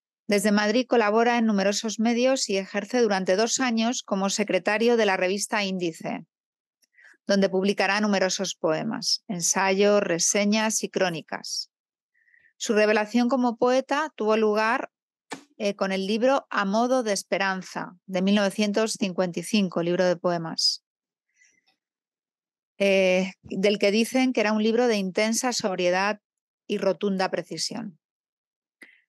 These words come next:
Eh, harto del pobre y opresivo panorama de la España franquista, Valente se instala en mil novecientos cincuenta y cinco en la Universidad de Oxford, donde entabló amistad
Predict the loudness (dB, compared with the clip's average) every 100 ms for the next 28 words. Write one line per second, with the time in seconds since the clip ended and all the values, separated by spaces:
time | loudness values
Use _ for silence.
0 | _ _ _ _ _ _ _ _ _ _
1 | _ _ _ 0 4 4 4 0 2 4
2 | 4 6 2 2 2 4 4 4 2 0
3 | 0 0 0 0 -2 0 0 0 0 0
4 | -2 -4 -4 -2 -2 -2 -4 -6 -2 -2
5 | -2 -4 -6 -8 -14 _ -4 0 2 4
6 | 2 2 0 0 0 -2 0 0 2 2
7 | 0 -2 -2 -2 -4 -4 -2 -2 -4 -4
8 | -2 0 2 2 0 -2 -2 -2 0 2
9 | 0 -2 -6 -10 -12 _ _ _ _ _
10 | _ -20 -20 -20 _ 0 2 2 2 0
11 | 2 2 2 0 -2 -2 -4